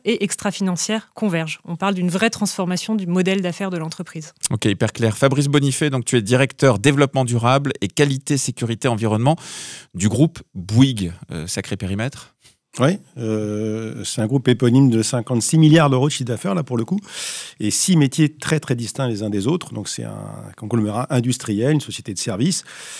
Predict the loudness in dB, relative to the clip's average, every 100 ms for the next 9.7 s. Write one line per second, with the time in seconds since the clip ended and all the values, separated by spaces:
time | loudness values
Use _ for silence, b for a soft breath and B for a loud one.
0 | B B -16 -8 -4 -4 -4 -2 -2 -4
1 | -8 -10 -10 -10 -12 -12 -10 -6 -4 -2
2 | -2 -2 -4 -6 -4 -4 -2 -2 -2 -6
3 | B B B B B -6 0 2 0 0
4 | -2 -4 -6 -8 -6 -2 2 2 4 2
5 | 2 4 6 4 4 -2 0 -2 -2 -2
6 | -2 0 2 0 -4 -8 -10 -12 -12 -12
7 | -12 -12 -10 -6 -4 -2 -2 -2 -2 -4
8 | -4 -6 -4 -2 -2 -4 -6 -6 -2 -4
9 | -4 -8 -8 -8 -8 -8 -8